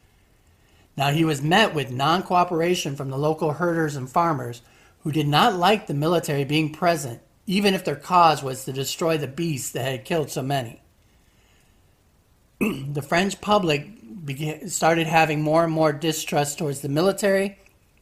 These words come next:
and towards the government of France at this time. So Duhamel was kind of seen as an outsider and wasn't very well liked.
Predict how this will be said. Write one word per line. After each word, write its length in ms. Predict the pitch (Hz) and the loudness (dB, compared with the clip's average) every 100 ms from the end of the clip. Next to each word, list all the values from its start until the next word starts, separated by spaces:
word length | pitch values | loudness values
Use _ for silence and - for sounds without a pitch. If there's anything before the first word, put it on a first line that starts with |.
| - _ _ | -20 _ _
and 320 | 156 170 185 151 | 0 2 2 0
towards 300 | 156 151 156 | -2 0 -2
the 80 | |
government 420 | 139 156 156 139 127 | 0 2 2 0 -4
of 80 | |
France 380 | 123 160 156 147 | -4 -2 -2 -4
at 100 | 127 | -10
this 200 | 127 117 | -10 -12
time. 360 | 170 160 104 123 - - - - - - - - - _ _ - | -10 -10 -10 -14 -20 -20 -20 -20 -20 -20 -20 -20 -20 _ _ -12
So 300 | - 151 139 | -4 0 0
Duhamel 840 | 156 160 160 170 180 160 160 185 | 0 0 4 4 6 4 2 -2
was 240 | 143 143 | -2 -2
kind 300 | - 185 185 | -6 -4 -2
of 80 | 175 | -2
seen 260 | - 175 165 | -2 0 0
as 160 | 147 | 0
an 100 | 147 | -2
outsider 800 | 165 165 160 - 160 156 143 139 | 2 2 2 2 2 2 0 -4
and 160 | 147 139 | -4 -2
wasn't 320 | 156 160 143 | -2 -2 -4
very 200 | 147 139 | -2 -2
well 180 | 131 123 | -4 -4
liked. 540 | 135 127 98 - - | -2 -4 -8 -18 -20